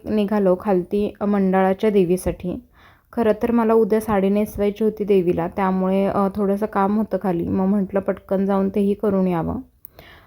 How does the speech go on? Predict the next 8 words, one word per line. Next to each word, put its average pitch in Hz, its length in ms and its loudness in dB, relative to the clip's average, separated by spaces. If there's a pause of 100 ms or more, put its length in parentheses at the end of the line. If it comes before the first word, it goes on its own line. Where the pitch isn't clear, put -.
(160)
आणि 190 280 2
पाऊस 202 400 0
उघडला 214 400 2
होता, 220 480 0
त्यामुळे 190 340 -2
म्हटलं 202 320 -2
पटकन 202 440 -2
जावं, 185 340 2